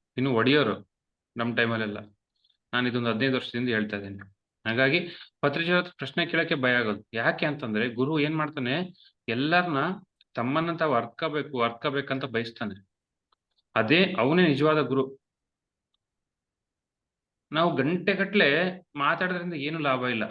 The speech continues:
ಗಂಟೆಗಟ್ಲೆ ಸಾಧನೆಯಿಂದನೇ ಲಾಭ ಇರೋದು ಅಲ್ವಾ?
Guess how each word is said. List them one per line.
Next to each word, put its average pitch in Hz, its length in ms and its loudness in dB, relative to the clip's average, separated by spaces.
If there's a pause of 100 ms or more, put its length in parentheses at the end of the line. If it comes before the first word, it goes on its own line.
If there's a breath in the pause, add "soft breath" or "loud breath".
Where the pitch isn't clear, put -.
(200)
ಗಂಟೆಗಟ್ಲೆ 139 520 0
ಸಾಧನೆಯಿಂದನೇ 147 800 0
ಲಾಭ 120 220 0
ಇರೋದು 107 380 -6 (1300)
ಅಲ್ವಾ? 120 280 2